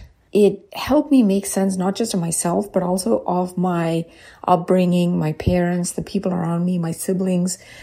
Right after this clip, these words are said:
the people I choose to be in relationship with. It just sort of made sense, you know, and it also gave me the choice, the freedom, the capacity to go deeper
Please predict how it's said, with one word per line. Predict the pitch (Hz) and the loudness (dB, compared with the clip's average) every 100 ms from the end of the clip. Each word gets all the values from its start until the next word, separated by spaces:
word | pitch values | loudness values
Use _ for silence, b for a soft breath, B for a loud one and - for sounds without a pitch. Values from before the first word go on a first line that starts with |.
| B - | B -4
the | 180 | 0
people | 208 202 208 214 - | 2 2 2 0 -2
I | 175 196 202 | 0 2 2
choose | - 180 - | 2 0 0
to | |
be | 190 | -2
in | 175 | 0
relationship | 165 165 170 185 170 165 | 0 -2 -2 -2 -2 -2
with. | 170 165 175 B B B - | -2 0 -2 B B B -4
It | 208 | -2
just | - 262 277 - | 0 0 0 -2
sort | 226 208 | -2 -2
of | 190 | -2
made | 175 170 | -4 -4
sense, | - - 185 175 - - - b b b b | -6 -4 -2 -2 -2 -6 -8 b b b b
you | 180 160 | -2 0
know, | 165 196 - | 0 -2 -2
and | 202 | -2
it | 202 | 0
also | 208 285 294 | 0 0 0
gave | 220 202 202 | 0 2 0
me | 175 | -2
the | - 175 | -2 -4
choice, | - - 277 240 - - | -2 0 2 2 0 -4
the | - | -6
freedom, | - - 262 262 147 208 B B B - | -6 0 2 2 -2 -6 B B B -2
the | 190 | -2
capacity | 196 220 294 - 220 - - B B - | 0 -2 0 -2 -2 -2 -4 B B 0
to | |
go | 208 208 | 2 4
deeper | 180 156 202 294 339 160 67 - 247 | 2 0 2 2 2 2 2 0 -4